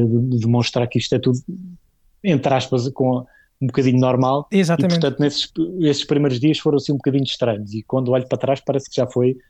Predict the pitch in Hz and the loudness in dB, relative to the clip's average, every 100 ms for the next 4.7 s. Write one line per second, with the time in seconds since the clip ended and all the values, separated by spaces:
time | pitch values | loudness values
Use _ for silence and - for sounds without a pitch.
0 | _ 135 139 151 139 131 139 131 139 131 | _ -2 2 2 2 0 2 0 -2 0
1 | 135 135 - 123 123 117 110 139 139 104 | 0 0 0 0 0 0 0 2 2 2
2 | 110 117 113 117 110 107 92 _ _ _ | -4 -2 -2 -2 -2 -6 -10 _ _ _
3 | - - _ _ _ _ - 151 165 196 | -20 -20 _ _ _ _ 0 2 4 2
4 | 262 240 254 202 - 196 | 2 2 4 2 4 0